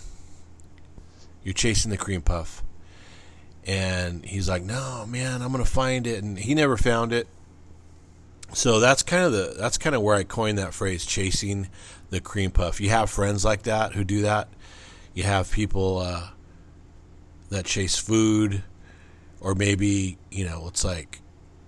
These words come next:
an old boyfriend or girlfriend from high school, you know? You talk to your buddy and he's like, "Yeah, man,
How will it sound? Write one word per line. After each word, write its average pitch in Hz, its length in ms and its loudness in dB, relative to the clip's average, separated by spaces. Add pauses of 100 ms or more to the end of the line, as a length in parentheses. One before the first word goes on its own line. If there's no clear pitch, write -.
(140)
an 101 180 0
old 101 220 2
boyfriend 98 420 2
or 87 80 -4
girlfriend 92 480 0
from 92 140 -6
high 90 180 -4
school, 104 460 -2 (680)
you 101 120 -4
know? 98 260 -2 (960)
You 98 80 -4
talk 107 240 8
to 104 100 -2
your 92 60 2
buddy 92 380 0
and 85 60 -4
he's 87 200 -4
like, 80 240 -8 (960)
"Yeah, 117 340 -2
man, 113 460 -4